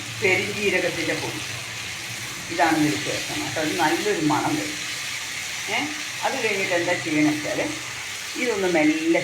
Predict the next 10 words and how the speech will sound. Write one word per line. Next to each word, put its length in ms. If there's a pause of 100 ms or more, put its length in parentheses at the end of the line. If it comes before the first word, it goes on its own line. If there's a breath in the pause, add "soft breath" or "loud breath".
(120)
സിമ്മിലാക്കിയിട്ട് 840 (1080)
ഞാൻ, 180 (2500)
ഇത് 160
കുറച്ച് 180 (100)
വലിയ 240 (120)
പാനായതുകൊണ്ടേ, 680 (880)
ഏ, 40 (500)
ഞാനിങ്ങനെ 400 (220)
രണ്ട് 280 (1000)
ഹോളാക്കിയിട്ട് 760